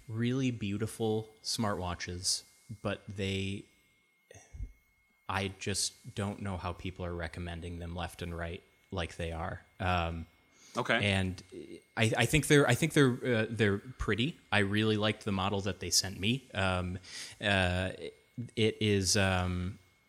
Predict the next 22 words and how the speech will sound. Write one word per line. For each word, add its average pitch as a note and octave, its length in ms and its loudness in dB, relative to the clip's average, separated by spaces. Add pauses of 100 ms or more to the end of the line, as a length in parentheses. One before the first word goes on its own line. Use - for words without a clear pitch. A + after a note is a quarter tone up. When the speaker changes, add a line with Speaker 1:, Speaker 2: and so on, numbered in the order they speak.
(480)
Speaker 1:
yeah, B2+ 180 6
it A#2 180 4
feels D3 360 6
like B2 100 6
a A#2 80 6
really A2 320 6
well-made G2 480 2
piece F#2 180 -4
of F#2+ 120 -8
technology, A2+ 520 2
just - 240 0
like G2+ 160 4
any, F#2+ 340 2
you F#2+ 120 -2
know, F2 120 0
Galaxy F2+ 600 -2
S F2 240 0
phone F2 460 -6
that F#2 120 -4
you've F#2 160 -4
ever F2 200 -2
held. F2 420 -4